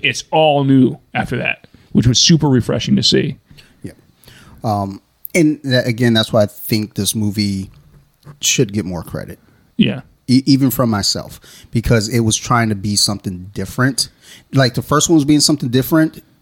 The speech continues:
Speaker 2: but still being close to the original in its way. This one was being its own thing,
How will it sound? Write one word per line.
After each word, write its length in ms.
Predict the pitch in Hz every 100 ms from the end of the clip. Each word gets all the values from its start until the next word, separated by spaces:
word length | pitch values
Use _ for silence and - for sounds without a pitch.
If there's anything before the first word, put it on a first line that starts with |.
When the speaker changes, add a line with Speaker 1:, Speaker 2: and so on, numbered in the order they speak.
| -
Speaker 2:
but 280 | 104 98 117
still 280 | - 110
being 240 | 104 113 104
close 240 | - 107
to 100 | -
the 80 | 104
original 440 | 101 107 110 113 110
in 80 |
its 120 | 117 -
way. 200 | 123 127 - - _
This 180 | 113 -
one 120 | 123
was 80 | 113
being 260 | 113 107
its 220 | 101 - - -
own 280 | 107 117
thing, 420 | 117 123 123 147